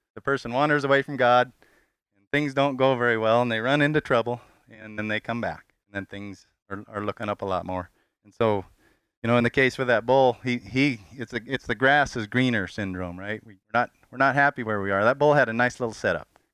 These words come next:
okay? He had a, he had a small bunch of very willing cows, and he had a, a lot of green grass, and he had a fresh water source, and he didn't have to do a whole heck of a lot. Just hang out and enjoy the summer, right? So it wasn't good enough for him. He looked across the fence,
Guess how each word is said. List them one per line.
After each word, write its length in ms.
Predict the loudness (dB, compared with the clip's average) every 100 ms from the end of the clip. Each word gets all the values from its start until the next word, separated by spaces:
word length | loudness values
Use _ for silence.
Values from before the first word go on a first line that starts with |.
| _
okay? 120 | -16 -16 _ _ _
He 80 | -2
had 80 | 0
a, 80 | -4 _ _ 0
he 60 |
had 80 | 0
a 60 | 2
small 260 | 4 4
bunch 220 | 4 2
of 80 | -2 -6 -14 -2
very 200 | 2 4
willing 320 | 4 4 4
cows, 340 | 2 2 2 -2 _ _ _ _ _ _
and 60 | -4
he 40 |
had 160 | 0 0
a, 160 | 0 -4 _ _ _ _ 0
a 40 |
lot 160 | 2 4
of 80 |
green 220 | 2 0 4
grass, 340 | 4 4 2
and 80 | 0
he 60 |
had 120 | 0 0
a 60 |
fresh 300 | 2 0 2
water 240 | 2 4 2
source, 340 | 2 2 2
and 100 | -2
he 100 | -2
didn't 180 | 0 2
have 120 | 0
to 60 | -2
do 180 | -4 -2
a 40 |
whole 180 | -2 -2
heck 200 | -2 -2
of 80 | -4
a 20 |
lot. 280 | -4 -6 -14 -20 _ _ _ _ _ _ _
Just 100 | -2
hang 160 | 0 4
out 180 | 2
and 80 | 2
enjoy 280 | -2 0 0
the 60 | 0
summer, 360 | -4 -6 -8 _ _
right? 180 | _ _ -4
So 120 | -4
it 80 | -4 _ _ _ -2
wasn't 240 | 0 2
good 120 | 0
enough 160 | 0 -4
for 160 | -10 -18
him. 80 | -20 _ _
He 80 | _
looked 180 | -6 -6
across 360 | -2 0 0 -2
the 80 |
fence, 400 | -2 0 0 -4